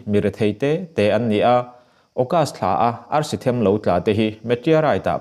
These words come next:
po awang ber chi ni in, ar si them za zela pakhat chau chu he tiang chi hi ani. Chu wangin a man po a to thokhat le. Atlang tro lian ber an char chu, ke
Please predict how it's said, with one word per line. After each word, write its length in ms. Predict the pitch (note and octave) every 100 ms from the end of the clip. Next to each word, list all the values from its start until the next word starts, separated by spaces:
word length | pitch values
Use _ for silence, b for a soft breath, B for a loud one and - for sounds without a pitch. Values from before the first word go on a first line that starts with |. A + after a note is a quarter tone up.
| -
po 140 | A2+ -
awang 340 | G2+ C#3+ D3 A2+
ber 140 | F#2 F2
chi 140 | A2+
ni 140 | F#2+ F2+ A2+
in, 80 | A#2+ A#2+ _ _ _ -
ar 180 | D#3 D#3+
si 160 | D#3+
them 360 | G#2 C#3 C3 C3+ -
za 280 | F#2+ G#2+ G#2+
zela 240 | D#3+ F3 C#3+
pakhat 280 | G2+ - G2 -
chau 160 | E3+ C3+ -
chu 80 | G#2+ -
he 80 | G#2+
tiang 300 | G2+ F2 E2
chi 100 | G#2+ G2
hi 80 | G#2 G#2+
ani. 180 | A2 F2+ - b b b -
Chu 80 | F3
wangin 300 | A#2 G#2 A#2
a 80 | A2+
man 240 | A2 F2+ E2+
po 220 | A#2 A2+ -
a 60 |
to 160 | F#2+ G2+ A2+
thokhat 360 | G2+ - G2 -
le. 140 | F#2+ A2 A#2+ - - _ _ _ _ _ -
Atlang 280 | - C#3 G#2+
tro 180 | - G2+
lian 260 | G2 G2 A#2
ber 140 | G2+ F2+ -
an 140 | G2+ G#2+
char 280 | - E2
chu, 180 | E2+ A2 G2+ G2
ke 80 | A2+